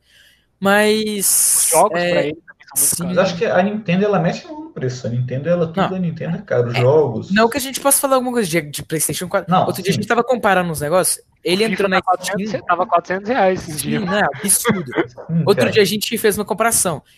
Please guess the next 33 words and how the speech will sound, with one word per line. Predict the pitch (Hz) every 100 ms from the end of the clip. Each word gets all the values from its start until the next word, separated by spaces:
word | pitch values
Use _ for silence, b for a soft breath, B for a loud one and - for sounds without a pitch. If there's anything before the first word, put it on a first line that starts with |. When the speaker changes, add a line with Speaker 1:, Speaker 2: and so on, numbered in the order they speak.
| -
Speaker 1:
Ele | 185
entrou | 208 202
na | 202
Steam | 190 - - 233 196
e | 147
eu | 165 180
entrei | 170 165 175
no, | 175 196 196 185
na | 175
PlayStation | 170 170 170 196
Plus, | 190 185 170
pra | -
gente | 147 147
ficar | 156 -
comparando | - 151 165 160 170
o |
preço. | - 160 - - - b b b b b _ - - _ -
Só | 208
pra | 196
você |
ter | 233
noção, | 226 - 170 123 -
é, | 151 160 156 156 147
tinha, | - 185 202 202 185 185 -
é, | 175 160 _
DayZ, | 156 202 180 143 214 180
que | 143
é, | -
sabe | - 175
qual | 147
que | 131
é |
DayZ? | 127 127 220